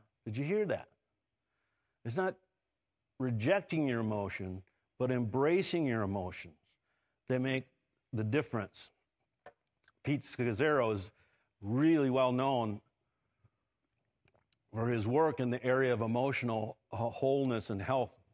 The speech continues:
And he writes in his book, Emotional Healthy Spirituality, uh,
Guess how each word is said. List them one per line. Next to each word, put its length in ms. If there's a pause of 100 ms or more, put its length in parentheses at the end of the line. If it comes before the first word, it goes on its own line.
(1120)
And 160
he 140
writes 320
in 120
his 180
book, 340
Emotional 460
Healthy 340
Spirituality, 960 (560)
uh, 200